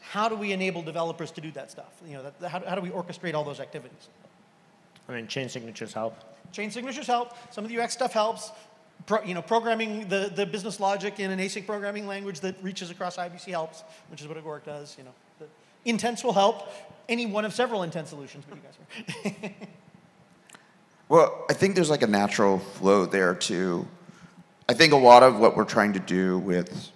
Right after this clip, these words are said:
Speaker 3: chain abstraction and account abstraction, I think, like, where there is a continuum is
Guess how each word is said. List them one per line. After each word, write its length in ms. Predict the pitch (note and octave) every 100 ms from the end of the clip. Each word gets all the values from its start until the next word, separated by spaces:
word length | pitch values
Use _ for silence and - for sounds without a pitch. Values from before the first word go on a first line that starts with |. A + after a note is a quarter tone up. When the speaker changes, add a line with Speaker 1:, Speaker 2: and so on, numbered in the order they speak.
| _
Speaker 3:
chain 220 | - G#2+ F#2+
abstraction 840 | E2+ - D2+ - - F2 D2+ C#2 -
and 100 | A2
account 300 | F#2 C3 G#2+
abstraction, 680 | F#2+ - - - D2+ F#2+ - - -
I 100 | A2+
think, 200 | C#3 B2+
like, 140 | A#2
where 220 | A2 B2+
there 160 | B2+ A#2+
is 120 | A#2
a 40 | G#2
continuum 680 | F#2+ F2 F#2 D#2 C2 D#2+ -
is 380 | D2+ D#2+ D#2